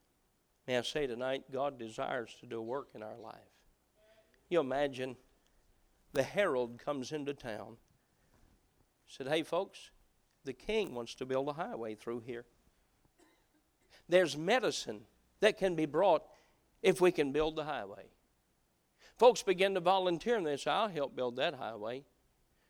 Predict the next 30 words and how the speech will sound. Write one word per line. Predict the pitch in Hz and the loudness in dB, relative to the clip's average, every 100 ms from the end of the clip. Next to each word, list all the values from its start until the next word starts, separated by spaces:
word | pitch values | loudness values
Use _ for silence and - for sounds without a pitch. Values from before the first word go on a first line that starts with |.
| _ _ - | _ _ 4
I, | 208 | 6
I, | 202 247 180 | 8 6 6
I'd | 240 | 6
do | 185 226 | 8 10
anything | 277 190 196 180 147 | 10 8 6 6 6
to | 151 | 8
help | 175 202 165 | 12 12 10
get | 214 220 | 6 6
the | 165 151 - - - | 4 2 -4 -12 -2
medicine | 202 233 214 170 - 190 | 4 8 8 6 2 4
and | 175 | 6
the | 165 | 8
wool | 165 226 214 175 | 12 12 12 10
and | 170 165 | 4 4
the | |
silk | 156 - 233 254 190 - | 4 4 8 8 8 2
and | 180 | 6
the, | 165 151 - - | 6 4 -2 8
and, | 214 214 | 8 10
and | 208 | 10
the | 196 | 10
goods | 170 135 285 269 202 151 | 10 10 12 12 12 6
of | 196 202 | 6 8
the, | 180 - - | 6 6 8
of | 262 240 | 10 10
the | |
countries | 208 - 269 254 - 214 185 | 8 10 10 10 6 6 6
to | - 220 | 6 6
ours. | 185 262 262 208 165 | 10 12 12 12 10
I, | 196 226 | 8 8